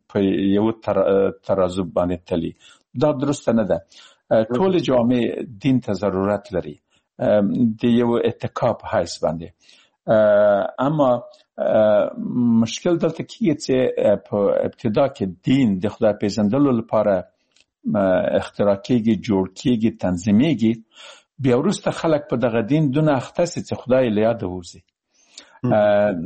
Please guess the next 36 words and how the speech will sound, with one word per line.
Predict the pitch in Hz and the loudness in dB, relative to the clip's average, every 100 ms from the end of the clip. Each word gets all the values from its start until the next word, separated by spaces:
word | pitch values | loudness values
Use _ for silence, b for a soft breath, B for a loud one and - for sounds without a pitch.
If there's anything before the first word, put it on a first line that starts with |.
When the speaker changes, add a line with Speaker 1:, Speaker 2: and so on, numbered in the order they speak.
| 110 98 | -6 -2
Speaker 1:
د | |
عرفان، | 117 117 113 - 185 185 143 | 0 0 -2 -2 0 0 2
اه، | 117 113 110 110 104 67 - - 110 - | 2 4 4 2 0 -6 -8 -8 -10 -2
تاکید | 120 - 156 | -2 0 -4
زیاتر | 131 123 147 | 0 -2 -2
په | 123 131 | -4 -2
دې | 135 | -2
ده | 127 | -2
چې | 113 - 101 - 98 | -4 -2 -2 -2 -4
دین، | 92 98 107 147 165 151 | -4 -6 0 2 2 2
اه، | 143 - 107 101 98 B B B _ | 0 2 4 2 0 B B B _
اه، | 131 104 101 - - 104 - - | 0 2 2 0 -2 -4 -4 -4
یو | 95 104 104 101 101 104 98 | 0 2 2 0 -4 -8 -6
وسیله | 104 104 - - 104 131 | -2 -2 -4 -2 2 2
ګڼي | 120 107 123 185 170 | 2 2 2 2 0
او | 110 107 101 | 0 0 0
وسیله | 101 - - 107 | -2 -4 -2 0
یې | 123 110 | 2 0
بولي | 95 127 156 160 165 - | -2 -2 0 2 0 2
او | 107 | 0
له | 101 98 | 2 0
وسیلې | 98 - 104 113 123 113 | -2 -2 0 2 2 2
نه | 110 104 95 | 4 2 2
زیات | 92 110 117 - - | 0 0 -2 -4 -6
ارزښت | - 101 101 120 - | 0 0 0 -8 0
نه | 127 | 0
ورکوي | 117 - 101 | 0 -4 -8
دین | 101 98 | -4 -4
ته، | - | 0
اه، | 120 _ - - - _ 113 | -2 _ -20 -20 -20 _ 0
مستقیما | 107 110 107 117 - 180 147 | 2 2 0 -6 -2 0 2
ځي | 113 120 | 2 0
د | 107 | -2
خدای | - 123 123 117 | -2 0 0 0
پېژندنې | - 110 101 92 101 98 110 101 | -4 -4 -4 -2 -2 0 0 -2
ته. | - | -4